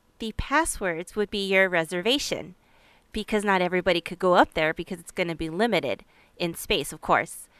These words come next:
But we're gonna expand, and I was thinking about that area, the picnic area. I was like, "Nah,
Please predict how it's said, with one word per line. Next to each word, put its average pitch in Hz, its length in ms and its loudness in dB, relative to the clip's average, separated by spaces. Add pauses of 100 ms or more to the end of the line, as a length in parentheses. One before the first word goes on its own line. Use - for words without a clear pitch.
(240)
But 190 140 0
we're 190 140 2
gonna 202 220 -2
expand, 208 680 0
and 190 160 2
I 185 80 4
was 185 160 -2
thinking 208 300 -6
about 262 260 4
that 330 160 4
area, 185 480 4
the 233 100 2
picnic 226 440 -4
area. 185 180 6
I - 20 6
was 208 80 -2
like, 214 160 -2
"Nah, 359 300 -2